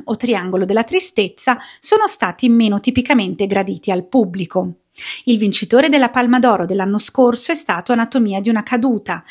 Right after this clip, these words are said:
la cui sceneggiatura intelligente e le ottime interpretazioni lo hanno portato oltre Cannes,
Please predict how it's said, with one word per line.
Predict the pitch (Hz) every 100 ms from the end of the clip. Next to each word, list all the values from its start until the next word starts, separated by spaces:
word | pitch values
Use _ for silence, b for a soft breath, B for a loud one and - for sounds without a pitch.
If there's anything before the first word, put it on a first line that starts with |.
| B B
la | 202
cui | - 262
sceneggiatura | - 220 208 214 208 269
intelligente | 262 254 247 233 208 240 185 180 185
e |
le | 185 202
ottime | 240 233 - 185
interpretazioni | 180 196 233 226 302 - - 180 165 214 B B
lo | -
hanno | 302 190 190
portato | 226 285 - 170 - - -
oltre | 214 202 - 220
Cannes, | - 220 170 -